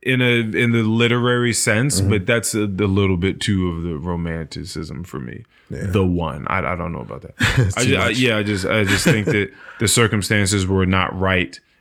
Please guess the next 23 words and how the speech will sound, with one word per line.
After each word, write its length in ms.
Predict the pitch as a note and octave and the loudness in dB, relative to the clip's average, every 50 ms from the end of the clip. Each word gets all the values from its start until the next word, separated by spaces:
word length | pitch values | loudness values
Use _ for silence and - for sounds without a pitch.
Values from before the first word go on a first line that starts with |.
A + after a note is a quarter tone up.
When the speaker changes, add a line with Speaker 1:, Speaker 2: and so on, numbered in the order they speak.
| - | -4
Speaker 1:
in 180 | - G2+ F#2+ F#2+ | -2 0 2 2
another 400 | F#2+ F#2 F#2 F#2+ F#2+ E2+ F#2 F2 | 4 4 4 2 2 2 0 0
situation. 720 | - - G2 E2+ - - E2+ F2 F2 D#2+ - - - - - | 0 -2 -4 -4 -2 -2 -2 0 0 -2 -4 -6 -10 -10 -6
Speaker 2:
Mm-hmm. 580 | - F#2 F2 E2+ F2 F2+ - _ _ _ - - | -2 -2 0 0 -2 -4 -8 _ _ _ -8 -6
Speaker 1:
Yeah. 180 | F#2 F2 - - - _ _ _ _ _ _ _ _ | -6 -6 -6 -8 -16 _ _ _ _ _ _ _ _
Speaker 2:
Hmm. 380 | - E3 D#3+ C3 F#2+ D#2+ D2 C#2 C#2 - _ _ _ _ _ _ _ _ _ _ _ _ _ - - - - - - - _ _ _ | -2 0 0 2 0 -2 -4 -8 -14 -20 _ _ _ _ _ _ _ _ _ _ _ _ _ -20 -20 -20 -20 -20 -20 -20 _ _ _
Yeah. 460 | - F2 E2+ E2 E2 D#2+ D#2+ D#2+ E2+ F2 - _ _ _ _ _ _ _ _ _ _ _ _ _ - | -2 0 2 2 4 2 2 0 -2 -4 -8 _ _ _ _ _ _ _ _ _ _ _ _ _ -4
And 180 | A#2 A2+ A2 A2 | -2 0 2 2
one 160 | A#2+ C3+ C#3 | 2 0 0
thing, 200 | - D3 C#3+ C3 | 0 0 0 2
and 300 | B2 - - G2+ G#2+ G2+ | 0 0 0 0 -2 0
you 140 | G2 A2 A#2+ | 0 0 2
know 100 | A#2+ C3 | 4 4
what's 260 | B2 B2+ C3 - - - | 4 4 2 0 0 0
really, 500 | A#2 A2+ A2 G#2+ G2+ G2 F#2+ F2+ F2+ F2 _ _ _ _ _ _ _ _ _ _ _ _ _ _ _ _ _ _ _ _ _ _ _ _ _ _ _ _ - | 0 2 2 2 2 2 0 -2 -4 -8 _ _ _ _ _ _ _ _ _ _ _ _ _ _ _ _ _ _ _ _ _ _ _ _ _ _ _ _ -2
like, 140 | G#2 G2+ | 0 0
about 180 | F2 E2+ F#2 E2+ | 2 4 2 2
relationships 880 | D#2+ E2 E2 E2 F2 F2 - F2+ E2+ - G2+ F#2 - - - - - _ _ _ _ _ _ _ _ _ | 2 2 2 2 2 2 0 0 0 2 2 0 0 -2 -8 -10 -10 _ _ _ _ _ _ _ _ _
is 140 | - F2+ E2+ E2+ | -2 0 2 2
that 120 | F2+ E2 | 2 2
it's 120 | E2 D#2+ | 2 2
so 300 | - - - A2+ G#2+ F#2+ | 2 2 4 4 2 2
easy 680 | E2+ F2+ F#2+ F#2 F#2 F2 D#2 F2 E2+ E2 - - E2+ - | 2 0 2 2 2 2 2 0 0 0 -2 -6 -10 -18